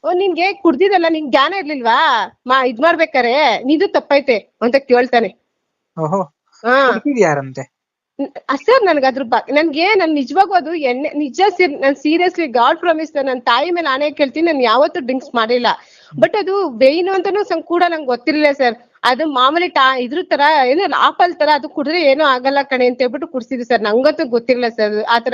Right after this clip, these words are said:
Speaker 1: ಆಗುತ್ತೆ. ನನ್ ಕುಡ್ದ್ಮೇಲೆ ನಂಗ್ ಏನು, ನನ್ಗ್ ಏನಾಯ್ತು ಅಂತ ನನ್ಗ್ ಗೊತ್ತಿಲ್ಲ ಸರ್. ನಾನು
Speaker 2: ಹ್ಮ್.
Speaker 1: ರೀಸಸ್ ಕೂಡ ನಾನು ಎದ್ದಿ ಮಾಡಿಲ್ಲ, ಅವನೇ ಕರ್ಕೊಂಡೋಗಿ ರೀಸಸ್ ಮಾಡಿ ಕರ್ಕೊಂಡ್ಬಂದ್ ಮಲಗಿಸ್ಕೊಂಡಿದ್ದಾನೆ.
Speaker 2: ಓಕೆ.
Speaker 1: ಅಷ್ಟ ಪರಿಸ್ಥಿತಿಲಿ ಇದ್ದೀನಿ ನಾನು.
Speaker 2: ಹ್ಮ್.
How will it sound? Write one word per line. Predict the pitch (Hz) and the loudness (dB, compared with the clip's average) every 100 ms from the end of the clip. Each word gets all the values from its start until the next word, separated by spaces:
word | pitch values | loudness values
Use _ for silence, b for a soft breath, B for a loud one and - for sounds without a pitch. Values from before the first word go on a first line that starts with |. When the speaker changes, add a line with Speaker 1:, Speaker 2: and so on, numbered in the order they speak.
| 226 | 2
Speaker 1:
ಆಗುತ್ತೆ. | 220 262 254 254 | 0 -4 -6 -4
ನನ್ | 247 254 233 | -4 -8 -6
ಕುಡ್ದ್ಮೇಲೆ | 311 285 285 392 | -2 -2 0 0
ನಂಗ್ | 381 254 247 | 0 0 2
ಏನು, | 262 339 381 302 | 4 4 0 -2
ನನ್ಗ್ | 277 247 247 | -2 0 2
ಏನಾಯ್ತು | 311 359 359 370 | 2 2 -2 -6
ಅಂತ | 349 | -4
ನನ್ಗ್ | 359 320 | -4 -2
ಗೊತ್ತಿಲ್ಲ | 254 240 254 | -4 -2 -4
ಸರ್. | 254 240 | -2 -2
ನಾನು | 220 196 - _ _ - | 0 -2 -6 _ _ -14
Speaker 2:
ಹ್ಮ್. | 165 147 139 _ _ _ | -10 -8 -10 _ _ _
Speaker 1:
ರೀಸಸ್ | 285 403 440 453 | 2 2 2 -2
ಕೂಡ | - 359 392 | 0 2 2
ನಾನು | 339 302 | -2 -6
ಎದ್ದಿ | 302 233 233 349 | -4 -4 0 2
ಮಾಡಿಲ್ಲ, | 285 285 262 | 2 2 2
ಅವನೇ | 262 359 | 0 0
ಕರ್ಕೊಂಡೋಗಿ | 285 285 330 | -2 -2 -4
ರೀಸಸ್ | 294 294 285 | -4 -8 -8
ಮಾಡಿ | 311 | -4
ಕರ್ಕೊಂಡ್ಬಂದ್ | 269 240 262 262 | -4 -4 -2 0
ಮಲಗಿಸ್ಕೊಂಡಿದ್ದಾನೆ. | 214 233 233 220 202 170 - _ _ - - | 0 -2 -4 -4 -4 -6 -10 _ _ -20 -8
Speaker 2:
ಓಕೆ. | 147 147 147 143 143 - 143 135 - _ _ _ _ _ 175 | -6 -4 -6 -8 -10 -10 -10 -10 -16 _ _ _ _ _ -4
Speaker 1:
ಅಷ್ಟ | 226 - 415 | -4 -2 0
ಪರಿಸ್ಥಿತಿಲಿ | 403 311 311 294 294 | 2 0 -2 -6 -6
ಇದ್ದೀನಿ | 262 233 226 | -4 -2 -2
ನಾನು. | 185 - _ _ - | -4 -10 _ _ -16
Speaker 2:
ಹ್ಮ್. | 151 139 | -12 -12